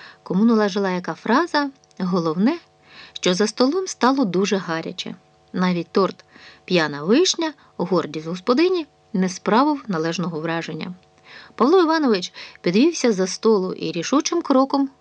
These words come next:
рушив до виходу. Жіноцтво заверещало, а чоловіки схопилися з місць і перегородили вихід. Павло Іванович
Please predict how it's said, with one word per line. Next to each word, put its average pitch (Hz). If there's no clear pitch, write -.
рушив 185
до 156
виходу. -
Жіноцтво 269
заверещало, 277
а 180
чоловіки 180
схопилися 175
з 185
місць 294
і 240
перегородили 196
вихід. 151
Павло 175
Іванович 190